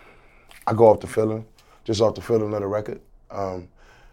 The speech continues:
nine times out of ten with me, it's usually gonna always be ad libs. So when it's, whenever it's a record where I just feel like, you know what, the ad libs is getting in the way of what I'm,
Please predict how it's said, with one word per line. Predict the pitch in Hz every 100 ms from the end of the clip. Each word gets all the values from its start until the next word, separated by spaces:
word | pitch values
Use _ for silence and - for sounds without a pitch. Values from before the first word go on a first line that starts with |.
| _ _ _ _
nine | 110 131
times | 135 135
out | 123
of | 117
ten | 135 135
with | 123
me, | 127 120
it's | 107
usually | 123 120 117
gonna | 107
always | 107 117 107 110
be | 87 123 120
ad | 113 101
libs. | 101 98 98
So | - 101
when | 104 113
it's, | 107
whenever | 104 104 113 117
it's | 107
a | 107
record | 107 110 110
where | 101 104 101 101 98 - - -
I |
just | 104 95
feel | 104
like, | 101 95
you | 101
know | 107 98
what, | 104 101 - - - _
the | - 107
ad | 104 104
libs | 101 95
is | 98
getting | 90 104 107 101 -
in | 107 101
the |
way | 95 101 98
of | 92
what | 104 104
I'm, | 98